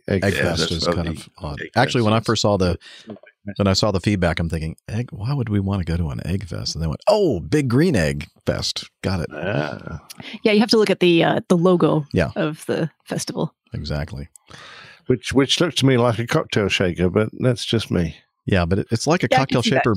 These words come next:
Speaker 2: shaker, but it's a lot bigger and heavier. <laughs>
Speaker 1: Nice big cocktails.
Speaker 2: Yeah.
Speaker 1: Whee!
Speaker 2: Well, you know what? We're gonna seriously consider that, Zach. Thank you for, uh, the idea.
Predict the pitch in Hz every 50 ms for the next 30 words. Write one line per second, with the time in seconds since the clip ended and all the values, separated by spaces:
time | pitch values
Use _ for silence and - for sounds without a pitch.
0 | 92 98 - - - - 120 113 - 120 110 90 92 95 90 87 - 87 82 85
1 | 85 92 98 107 107 - 90 92 92 85 73 80 69 - - - 98 87 98 107
2 | 87 90 80 76 69 - _ _ - 156 - - - 160 - - - 147 185 175
3 | - - - 143 - - - - - - 127 120 90 90 107 120 117 - _ -
4 | 143 190 202 - - 135 117 - - - 98 87 85 82 127 - - 151 - 190
5 | 247 285 277 269 240 226 208 196 185 170 156 139 - _ _ - - - - -
6 | - - - - - - - - 156 - - - 175 180 170 170 185 - - 123
7 | 151 185 175 135 - - 123 123 143 143 - 147 160 - 160 165 - 214 247 190
8 | 185 175 156 - 143 - 87 98 147 - - - 143 151 156 - 135 127 - -
9 | 120 120 120 117 113 110 110 107 107 101 104 - 101 107 107 98 87 90 82 67
10 | 58